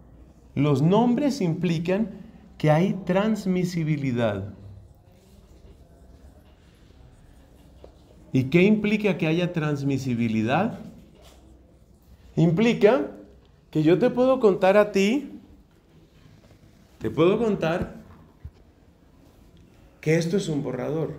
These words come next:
¿Por qué eso es importante? Porque ahora te economicé el tiempo que tú hubieras requerido para crear el borrador.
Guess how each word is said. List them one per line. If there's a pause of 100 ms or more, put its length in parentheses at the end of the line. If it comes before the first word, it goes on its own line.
(1200)
¿Por
qué
eso
es
importante? (1040)
Porque
ahora
te
economicé (1080)
el
tiempo
que
tú
hubieras
requerido (1300)
para
crear
el
borrador.